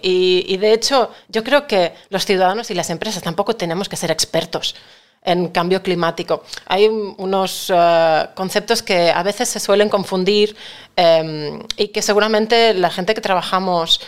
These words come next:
en cambio climático directamente no nos sabemos explicar bien. Utilizamos conceptos muy técnicos y tendríamos que hacer un esfuerzo extra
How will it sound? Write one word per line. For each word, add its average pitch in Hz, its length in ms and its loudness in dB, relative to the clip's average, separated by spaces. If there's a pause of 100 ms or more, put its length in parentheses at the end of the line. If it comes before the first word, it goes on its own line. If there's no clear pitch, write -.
(220)
en 175 200 0
cambio 190 260 0
climático 185 440 0
directamente 185 720 0
no 208 120 0
nos 226 140 -4
sabemos 170 340 -2
explicar 151 420 -6
bien. 151 220 -8
Utilizamos 180 480 -4
conceptos 196 540 -6 (400)
muy 214 180 2
técnicos 180 580 -2
y 190 60 -4
tendríamos 196 380 -2
que 220 80 -2
hacer 220 180 2
un 220 80 2
esfuerzo 196 500 0
extra 208 440 -2